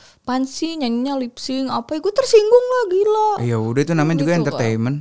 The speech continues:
Speaker 1: Iya kan, terus abis itu juga, eh, apa, dia jadi ngejudge gue gitu loh, kayak gue dibilang aneh, apa freak gitu, karena gue suka nontonin J K T forty eight. Padahal kan apa salahnya gitu, gue tuh suka
Speaker 2: Hmm.
Speaker 1: anak-anak perempuan itu gitu. Maksudnya yang gue lihat tuh bukan cuma sekedar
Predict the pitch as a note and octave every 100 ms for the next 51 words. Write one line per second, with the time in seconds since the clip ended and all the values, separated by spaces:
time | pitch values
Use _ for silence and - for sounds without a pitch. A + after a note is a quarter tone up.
0 | - C4+ D4 E4 D#4+ B3+ B3+ C4 D4 -
1 | G3+ G3 G#3+ G#3+ C#4 C4 G3+ F#3+ - -
2 | - - F#3+ G3 F#3+ G3 B3 C#4 - _
3 | _ - A3+ C4+ A#3 G#3 G3+ - _ _
4 | _ - G#3+ G#3+ G#3 G#3 - G#3 G#3+ G3+
5 | G#3 A#3 G3+ F3+ F3+ F3+ G#3 G#3 F3 F3
6 | C#3 F#3+ A3 - G3 - G#3 - A3+ A3
7 | G#3 G#3+ G3+ F#3 F#3 F#3+ G3 - - G3
8 | F#3+ F#3+ - - - - G3 G3 G3+ G3+
9 | G3+ G3 G3 G3 F#3+ G3 F#3+ G3+ A3+ A3+
10 | A3 A#3 C4 F4 F4 _ _ - G#3+ B3+
11 | C4+ B3 D#4 C4+ C4 C#4 A3 G#3+ G#3+ G#3+
12 | D4+ D4 C4+ A3 G#3 G#3 G#3 - G#2+ G#2
13 | G3+ - G#3 - G3 A3+ - A#3 A#3 G3
14 | F3 G#3 B3+ C4+ G#3 F#3 F3+ C4 A#3+ G#3
15 | G3+ G3 F3+ F#3+ - F#3+ F#3 F3+ F#3+